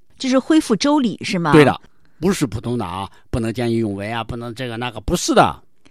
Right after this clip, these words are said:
Speaker 1: 但是很多人对“克己复礼”这个词啊，他并不是很了解。
Speaker 2: 甚至有人反对，一批就批克己复礼嘛。
Speaker 1: 克己复礼这个“克”的己是什么？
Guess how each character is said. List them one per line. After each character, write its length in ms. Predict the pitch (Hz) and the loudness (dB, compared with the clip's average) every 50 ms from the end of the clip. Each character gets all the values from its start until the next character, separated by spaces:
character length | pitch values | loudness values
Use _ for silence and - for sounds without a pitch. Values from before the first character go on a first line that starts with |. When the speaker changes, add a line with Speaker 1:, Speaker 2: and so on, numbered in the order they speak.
| - - - | -20 -4 0
Speaker 1:
但 120 | - 381 | 0 2
是 80 | 359 330 | 2 2
很 160 | - - 170 | 2 2 4
多 100 | 180 247 | 4 4
人 160 | 277 233 240 | 4 4 2
对 140 | 247 - 285 | 2 0 -2
“克 200 | 214 - - 370 | -2 0 0 0
己 120 | 262 - 147 | 0 0 -4
复 180 | - - - | -6 -4 -4
礼” 100 | 233 208 | -4 -4
这 140 | 104 - 190 | -2 -2 -2
个 80 | 180 156 | -2 -2
词 240 | - - - - | -4 -6 -8 -6
啊， 140 | 113 151 156 | -4 -4 -4
他 80 | - - - - | -4 -8 -10 -6
并 180 | - 277 320 | -2 0 0
不 160 | 233 - - - | 0 0 0 0
是 120 | 202 277 | 0 0
很 200 | - - 208 135 | 0 0 -2 -4
了 240 | 123 117 123 - 135 | -4 -6 -8 -8 -8
解。 300 | 135 - 135 101 - - - - - - - - | -8 -8 -8 -10 -10 -14 -18 -20 -20 -20 -18 -12
Speaker 2:
甚 320 | - - - 254 262 220 | -2 4 6 8 8 10
至 100 | 180 180 | 10 8
有 160 | 170 156 131 | 8 8 10
人 140 | 143 180 202 | 10 8 8
反 260 | - 160 120 101 107 | 6 4 0 0 0
对， 180 | 127 170 180 151 | 2 2 2 4
一 280 | 123 143 190 233 262 240 | 2 2 2 4 2 2
批 320 | - - - - 202 185 | 2 2 0 0 0 0
就 160 | 147 156 127 | -2 -4 -8
批 180 | 101 - - 156 | -6 -6 -6 -6
克 180 | 127 - - | -6 -6 -6
己 120 | 127 98 95 | -8 -8 -10
复 180 | 82 - - | -14 -16 -16
礼 140 | 98 87 80 | -16 -16 -16
嘛。 140 | 69 69 - - - - - - - - | -16 -18 -20 -20 -20 -20 -20 -20 -8 0
Speaker 1:
克 120 | - 415 | 2 2
己 140 | 359 277 247 | 4 4 2
复 140 | - - 359 | 2 2 0
礼 200 | 247 214 165 160 | 2 2 0 0
这 140 | 160 - 269 | -2 0 0
个 100 | 240 226 | 0 0
“克” 240 | 233 - - 392 | 2 4 4 6
的 160 | 294 226 202 180 | 6 6 4 0
己 360 | 170 - - - 170 165 156 131 | -2 -4 -6 -4 -2 -2 -2 -2
是 140 | - 269 | -2 -2
什 160 | 262 - - 135 | -2 -2 -2 -2
么？ 140 | 107 131 | -4 -4